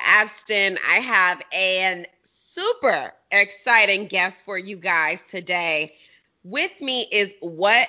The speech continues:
Shan Wrote. We're just gonna call her Shan because Shan and I got a lot to talk about. So what happened is Instagram is blowing my mind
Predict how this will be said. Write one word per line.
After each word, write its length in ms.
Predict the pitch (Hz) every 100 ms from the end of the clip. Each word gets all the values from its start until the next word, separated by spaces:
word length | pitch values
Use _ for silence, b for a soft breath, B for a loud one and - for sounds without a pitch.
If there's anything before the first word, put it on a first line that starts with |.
| -
Shan 720 | - - 226 202 196 185 175
Wrote. 400 | 190 226 240 226
We're 160 | 185 202
just 180 | 202 196
gonna 180 | 185
call 300 | 180 208 180
her 220 | 185 170 180
Shan 760 | - 233 220 226 220 214 214 b b b -
because 840 | 208 - 240 196 190 185 185 180 _ -
Shan 400 | - 269 302 311
and 140 | 294
I 100 | 262
got 200 | 240 190
a 40 |
lot 180 | 185 180
to 60 | 190
talk 220 | 185 170
about. 460 | 185 147 135 98 -
So 360 | - 214 208 b b b b _
what 280 | 190 240 254
happened 600 | 262 320 392 302 247 220
is 440 | 208 190 185 175 _ b b b _
Instagram 920 | 339 494 - 370 285 277 254 240 240 -
is 180 | 208 175
blowing 380 | 196 202 262
my 100 | 302
mind 360 | 403 180 131